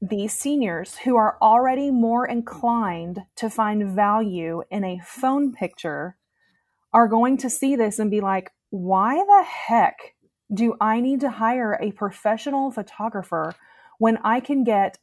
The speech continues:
amazing pictures from the phone and just send it to someone to edit, like, he-, just heavily edit it and it'll look great."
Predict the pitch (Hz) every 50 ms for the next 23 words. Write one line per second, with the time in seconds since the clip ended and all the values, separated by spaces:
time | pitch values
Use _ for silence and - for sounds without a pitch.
0 | _ - 220 214 214 208 208 208 202 202 196 214 240 262 240 277 269 254 233 233
1 | - - - - - - - 185 170 165 170 175 175 - - - - _ _ _
2 | _ _ _ - - 262 262 247 240 233 226 - 190 180 226 214 - - 226 233
3 | 269 214 175 170 180 185 - - 208 202 196 - 190 180 226 226 - - - 233
4 | 226 226 240 226 - 226 220 - - 226 220 220 220 214 190 202 - - - 202
5 | 220 180 151 - 185 180 - - - - 214 240 - - 220 240 226 247 247 233
6 | - 208 233 220 190 175 175 175 - - 202 208 208 220 214 214 208 - 170 180
7 | 202 220 165 - -